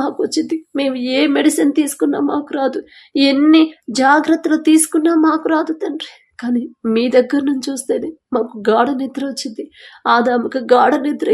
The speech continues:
ఇచ్చిందేవా, ఏలియా ప్రవక్త గారికి గాఢ నిద్ర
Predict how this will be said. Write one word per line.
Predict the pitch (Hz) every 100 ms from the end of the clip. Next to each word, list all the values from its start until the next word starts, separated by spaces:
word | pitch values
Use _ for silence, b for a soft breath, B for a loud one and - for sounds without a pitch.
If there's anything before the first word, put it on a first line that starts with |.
| 294
ఇచ్చిందేవా, | - 254 247 233 - B B B 285
ఏలియా | 285 285 294 294 311
ప్రవక్త | 302 302 320 285
గారికి | - - b b 262 240
గాఢ | 277 285 311 302
నిద్ర | 254